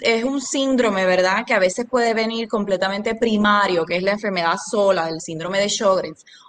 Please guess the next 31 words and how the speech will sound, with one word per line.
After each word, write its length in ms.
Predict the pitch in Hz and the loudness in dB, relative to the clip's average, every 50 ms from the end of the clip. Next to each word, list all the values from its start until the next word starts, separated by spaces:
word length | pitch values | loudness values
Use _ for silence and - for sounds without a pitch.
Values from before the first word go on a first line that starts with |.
| _ - | _ 2
o 160 | 233 240 226 | 2 4 4
puede 580 | 214 214 202 202 214 233 254 240 - - - - | 6 6 6 6 6 6 4 4 2 -2 -6 -6
estar 560 | - 208 202 - - 214 196 196 220 240 247 - | -4 -4 -4 -4 -2 0 2 2 2 0 -2 -4
como 240 | 220 214 202 202 | -4 -4 -4 -4
secundario, 840 | 196 - 214 190 - 180 175 180 185 196 208 208 208 190 180 170 165 160 | -4 -4 -4 -4 -4 -4 -6 -2 0 2 4 4 4 2 2 0 -2 -2
como, 340 | 190 185 175 175 175 170 - _ - - - - - | -2 -2 -2 -2 -2 -4 -6 _ -20 -20 -20 -8 -2
eh, 460 | - 208 202 190 190 185 185 180 185 | 0 2 2 4 4 2 2 0 0
concomitante 800 | 196 214 202 180 190 214 196 202 202 - 214 233 262 254 247 - | 0 0 0 2 0 -2 -2 -2 0 0 2 2 2 0 -2 -2
con 100 | - 190 | -2 -4
otra 220 | 180 175 170 202 | -4 -4 -4 -4
enfermedad 400 | 208 208 240 233 233 226 233 240 | -4 -2 -2 0 2 2 2 2
reumatológica. 840 | 247 226 208 196 180 175 190 151 160 156 165 175 170 156 - - 165 | 0 0 0 0 -2 -2 -2 -2 0 2 0 0 0 -4 -10 -10 -10
En 100 | 160 180 | -8 -6
muchas 220 | 185 185 - 214 220 | -6 -4 -2 0 0
ocasiones 600 | - 226 240 240 240 247 269 254 262 254 233 202 | 2 2 2 0 -2 -2 -2 -2 0 0 0 0
las 120 | 190 185 | 0 0
más 180 | 180 175 170 - | 0 -2 -4 -4
comunes 440 | - 220 214 214 220 220 226 220 | -4 -4 -2 -2 -2 -2 -4 -4
son 240 | - 233 226 226 220 - _ - _ - | -4 -6 -6 -6 -8 -14 _ -20 _ -4
lupus 580 | 214 214 220 240 247 240 - 208 214 208 - 208 | 2 4 4 6 4 4 2 0 0 0 0 0
o 60 | 175 | 0
artritis 480 | 165 175 - 180 175 180 220 220 240 | 0 -2 -4 -4 -2 -2 -2 0 0
reumatoide 800 | 226 214 208 208 214 220 220 214 - 254 247 240 226 208 185 185 185 | 2 2 2 2 2 2 2 2 4 4 4 4 4 4 2 2 0
y 60 | 202 | 0
como 260 | 180 196 190 185 180 | -4 -4 -4 -4 -4
concomitante 720 | - 190 185 180 - 185 190 185 185 220 240 269 254 247 - | -4 -4 -6 -6 -6 -6 -6 -4 -2 -2 -2 0 -2 -2 -2
tenemos 440 | 190 185 180 185 208 240 247 240 - | -2 -2 -2 -2 0 0 0 -2 -2
esta 220 | 185 175 - 190 | -6 -6 -6 -4
condición 640 | - 214 214 214 220 226 220 - 247 226 214 220 214 | -2 -2 -2 -2 -2 -4 -4 -2 0 0 0 2 2
de 100 | 190 175 | 0 0
Sjögren's. 640 | 170 - - 170 156 160 156 135 131 - - - - | -2 -2 -2 -2 -2 -2 -4 -6 -8 -10 -16 -20 -20